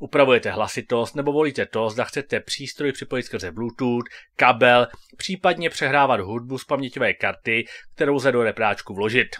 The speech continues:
Reprák vám dovolí zobrazovat hromadu nepohyblivých obrázků, ale i animací, na výběr je jich opravdu spousta. Do reproduktoru se nahrávají skrze přehlednou aplikaci a jak jsem řekl, na výběr máte ze stovek a stovek motivů,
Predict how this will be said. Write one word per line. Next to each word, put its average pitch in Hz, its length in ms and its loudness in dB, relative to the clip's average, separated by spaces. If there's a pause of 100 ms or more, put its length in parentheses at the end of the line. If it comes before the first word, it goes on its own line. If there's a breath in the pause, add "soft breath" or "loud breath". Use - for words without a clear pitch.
(500 soft breath)
Reprák 160 420 4
vám 175 200 6
dovolí 151 320 2
zobrazovat 135 460 2
hromadu 127 340 2
nepohyblivých 120 680 -2
obrázků, 120 760 -2
ale 170 220 6
i 104 80 -2
animací, 117 720 -4 (360 loud breath)
na 156 120 0
výběr 170 320 2
je 156 60 0
jich 143 120 -4
opravdu 127 380 0
spousta. 107 600 -2 (580 soft breath)
Do 117 180 2
reproduktoru 165 540 0
se 165 120 -4
nahrávají 143 400 2
skrze 139 260 -2
přehlednou 135 420 -2
aplikaci 123 580 -2
a 160 100 0
jak 156 140 2
jsem 104 160 -8
řekl, 135 400 2 (280 loud breath)
na 127 100 -2
výběr 143 280 2
máte 131 280 2
ze 113 100 -2
stovek 170 460 0
a 123 60 -4
stovek 147 340 0
motivů, 117 500 -4